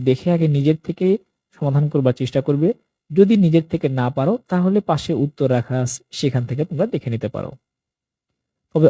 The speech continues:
অবশ্যই এই এমসিকিউ গুলোকে তোমরা কোনোভাবেই বাদ দিবে না, কারণ হচ্ছে এই জায়গাতে কেবল সেই এমসিকিউ গুলোই রাখা আছে যেগুলোর গুরুত্ব সর্বাধিক, অর্থাৎ যেগুলো বিভিন্ন শিক্ষা প্রতিষ্ঠানে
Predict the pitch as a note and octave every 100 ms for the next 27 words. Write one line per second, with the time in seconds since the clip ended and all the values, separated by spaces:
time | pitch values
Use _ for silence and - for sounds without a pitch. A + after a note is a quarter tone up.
0 | - C#3 D#3 - G3+ G3+ D3 C#3 C3 D#3
1 | D#3 C#3 C3+ G3 F3 F3 C3+ B2+ B2 F#3+
2 | C3+ G#2+ A2 A#2 A2 C3 _ _ _ D3
3 | F3+ G3+ F#3+ F3+ C#3 D3 D#3+ D#3 D#3 E3
4 | D3+ D#3 - F#3+ F#3+ C#3+ D3 C#3+ C3 B2+
5 | F3+ E3 F3 F3 - F#3 F#3 - _ -
6 | C3+ B2+ C3 B2 C#3+ F3 F3+ F3 B2 A2
7 | G2+ G2 - _ _ _ C#3+ C#3 C#3 C3+
8 | B2 A#2+ B2+ C4 - _ _ _ _ C#3+
9 | D3 D#3 E3+ F3 - _ _ _ _ -
10 | - D3 C#3 D3 D3+ D3 - C#3